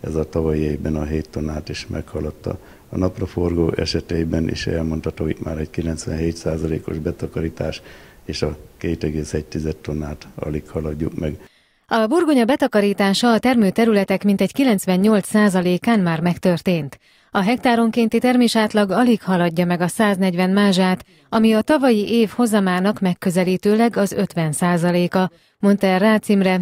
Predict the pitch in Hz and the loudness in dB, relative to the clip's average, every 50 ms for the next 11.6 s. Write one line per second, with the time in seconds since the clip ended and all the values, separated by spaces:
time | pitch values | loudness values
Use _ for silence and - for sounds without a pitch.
0 | 160 170 196 190 190 - 233 262 214 247 233 208 - 190 180 - _ - 185 180 | 0 2 2 2 2 2 2 2 2 2 0 0 2 0 -2 0 _ 0 0 0
1 | 170 - _ _ _ _ _ - 220 214 208 196 196 302 285 220 277 254 247 - | 0 -2 _ _ _ _ _ 0 2 2 2 2 2 2 2 2 2 0 0 0
2 | - 202 190 226 262 262 220 202 185 - 226 247 233 214 185 - 196 185 175 - | 0 0 2 2 2 2 2 2 0 0 2 2 4 2 2 2 0 0 0 0
3 | 185 175 185 175 - 220 226 226 202 185 180 - _ - 180 190 208 233 240 202 | 2 2 2 2 4 4 4 6 6 4 2 0 _ 0 2 4 4 4 4 2
4 | - - - 190 170 160 165 160 156 - - 170 165 156 160 160 - - 185 - | -2 -4 -4 -4 -2 -2 -2 -2 -2 -2 -2 -2 -2 0 -2 -2 -2 -2 -2 -2
5 | 190 180 170 170 156 - 170 160 - - 170 165 160 160 151 - 156 170 160 - | -2 0 0 -2 -2 -2 -4 -2 -2 -2 -2 0 0 -2 -4 -4 -4 -4 -4 -2
6 | - 175 160 147 - - - _ _ _ _ _ - 117 - - 120 117 117 117 | -4 -4 -4 -4 -6 -12 -20 _ _ _ _ _ -2 0 2 4 4 4 4 4
7 | 113 110 104 - 104 104 104 101 98 95 - - 95 92 90 92 85 - - - | 4 2 2 2 0 2 2 2 0 0 -2 -2 -2 0 0 0 0 -2 -4 -2
8 | 90 85 85 82 - - - 87 82 80 80 - 87 80 - 87 85 85 85 85 | -2 -2 -2 -2 -4 -4 -4 -2 -2 -4 -4 -6 -6 -4 -2 -2 0 0 0 -2
9 | 78 - 73 - - 82 - - 85 80 80 80 85 85 85 82 85 82 76 78 | -2 -4 -6 -6 -6 -8 -6 -6 -6 -6 -4 -2 -2 0 0 0 -2 -4 -4 -4
10 | 76 76 - - 90 85 82 85 80 - - 92 82 80 - - - - - - | -4 -6 -6 -6 -4 -2 -2 -2 -2 -2 -4 -6 -6 -6 -8 -12 -18 -20 -20 -20
11 | - - - - 78 - - - 78 78 - | -20 -20 -14 -14 -14 -10 -8 -6 -4 -4 -4